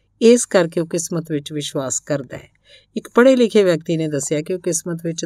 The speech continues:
ਤਾਂ ਵਿਸ਼ਵਾਸ ਕਰਦਾ ਹੈ ਕਿਉਂਕਿ ਕਿਸਮਤ ਦੱਸਣ ਵਾਲੇ ਮੁਤਾਬਕ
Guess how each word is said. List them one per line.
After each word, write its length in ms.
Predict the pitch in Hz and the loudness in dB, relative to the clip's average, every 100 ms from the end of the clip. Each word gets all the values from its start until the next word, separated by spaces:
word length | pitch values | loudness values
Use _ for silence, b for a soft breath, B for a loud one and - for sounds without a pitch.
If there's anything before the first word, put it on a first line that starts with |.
| 170 - | -8 -2
ਤਾਂ 200 | 170 175 | -2 -2
ਵਿਸ਼ਵਾਸ 440 | 170 - 147 139 | -4 -4 -2 -4
ਕਰਦਾ 300 | - 139 156 | -4 -6 -6
ਹੈ 60 | 175 | -8
ਕਿਉਂਕਿ 340 | - 165 156 | -10 -10 -10
ਕਿਸਮਤ 420 | 160 160 - 170 | -8 -8 -6 -8
ਦੱਸਣ 400 | 160 170 - 180 | -6 -6 -6 -4
ਵਾਲੇ 220 | 160 143 | -4 -2
ਮੁਤਾਬਕ 600 | 147 143 180 175 160 - | -4 -6 -6 -6 -6 -10